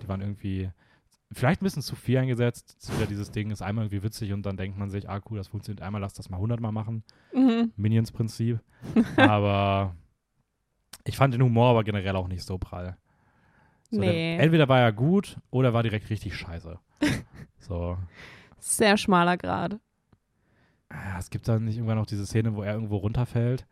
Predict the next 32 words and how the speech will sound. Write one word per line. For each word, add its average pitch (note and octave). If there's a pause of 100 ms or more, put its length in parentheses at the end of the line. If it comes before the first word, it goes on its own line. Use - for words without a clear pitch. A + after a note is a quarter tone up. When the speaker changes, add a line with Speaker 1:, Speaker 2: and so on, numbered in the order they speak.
(420)
Speaker 1:
und G#2
der G#2
Gag G#2
einfach A2+
ist, A2
dass G2+
er G2+
jedes G2+
Mal A2
irgendwie G#2
mit G#2
so G2+
gespreizten G2+
Beinen G2+
irgendwo A2+
drauf G#2
fällt A2+
und G2
das F#2+
passiert -
einfach G2
aber G2+
so G2
hundertmal A2+
am G#2+
Stück -
und G2+ (520)
es -
ist -
wie A2
so A2
eine G#2